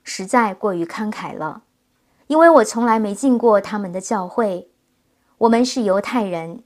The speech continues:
像这兄一样。你们若问我们任何一位门徒有关基督教会的事，我们大概会反问：“那是什么东西？”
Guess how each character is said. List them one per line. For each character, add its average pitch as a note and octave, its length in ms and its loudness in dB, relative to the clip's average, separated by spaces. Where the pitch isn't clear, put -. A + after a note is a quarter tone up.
像 A#3 260 -2
这 A#3 140 2
兄 G#3+ 200 -2
一 F3 180 -8
样。 F#3+ 340 -6
你 B3 160 4
们 A#3 220 4
若 C4+ 120 6
问 C#4 220 6
我 G3 80 0
们 F#3+ 220 -6
任 C#4+ 120 2
何 C4+ 140 0
一 G#3+ 80 0
位 G#3+ 160 0
门 F#3 240 -6
徒 - 480 -10
有 G#3+ 160 2
关 B3+ 260 4
基 C4 160 -2
督 C#4 140 -2
教 C4+ 180 2
会 B3 200 2
的 F3 100 -4
事， F3+ 400 -8
我 A3 120 0
们 A3 220 2
大 B3 140 2
概 A#3 180 0
会 G#3 140 -4
反 D#3+ 260 -6
问 G3+ 320 -2
：“那 C4+ 240 4
是 B3 160 -6
什 F3 160 -6
么 E3+ 140 -8
东 A3 180 -2
西？” G3 400 -8